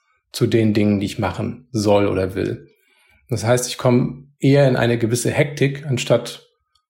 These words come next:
mit einer gewissen Gleichmütigkeit die Dinge anzugehen und vielleicht auch Abstand zu lassen.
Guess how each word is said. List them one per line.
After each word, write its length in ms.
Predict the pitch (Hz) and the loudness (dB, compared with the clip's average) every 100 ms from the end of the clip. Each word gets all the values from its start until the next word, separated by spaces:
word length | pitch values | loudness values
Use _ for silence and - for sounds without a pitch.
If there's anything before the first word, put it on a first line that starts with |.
| _ | _
mit 140 | 131 120 | -10 -4
einer 180 | 113 113 | -2 0
gewissen 440 | 110 110 123 110 | 0 0 0 2
Gleichmütigkeit 1600 | 110 120 120 - - - - 127 120 110 - - 110 - 123 - | 2 2 0 -4 -14 -8 0 2 2 -2 -4 0 0 0 -6 -6
die 80 | 117 | -2
Dinge 260 | 113 110 | 0 2
anzugehen 640 | 107 113 - 117 113 113 110 | 0 -2 -2 0 2 2 2
und 340 | 113 113 - - | -2 -4 -8 -2
vielleicht 220 | 117 113 | 0 0
auch 100 | - | -2
Abstand 680 | 117 - 110 98 - 127 - | -2 -2 -2 -2 -4 -10 -6
zu 120 | 104 | -4
lassen. 440 | 98 - - 135 | -2 -4 -6 -10